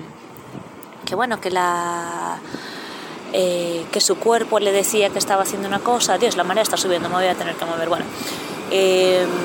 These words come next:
que su cuerpo le decía una cosa y el reloj de marcar los tiempos y tal le decía otra y, mm, y bueno, ella,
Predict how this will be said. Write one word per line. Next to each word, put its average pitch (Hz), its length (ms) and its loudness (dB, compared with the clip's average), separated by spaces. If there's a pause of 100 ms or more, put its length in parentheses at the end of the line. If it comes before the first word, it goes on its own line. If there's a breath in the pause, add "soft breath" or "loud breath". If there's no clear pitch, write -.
(120)
que 202 60 0
su 190 100 2
cuerpo 226 200 2
le 247 80 6
decía 240 160 2
una 226 160 0
cosa 247 260 4
y 196 60 6
el 190 100 4
reloj 214 400 6
de 196 160 0
marcar 185 500 4
los 202 200 2
tiempos 220 460 -2
y 233 60 -2
tal 247 380 4
le 214 60 0
decía 214 500 0
otra 220 600 0 (160)
y, 190 500 4
mm, 180 1120 -6
y 240 140 2
bueno, 254 240 2
ella, 226 260 2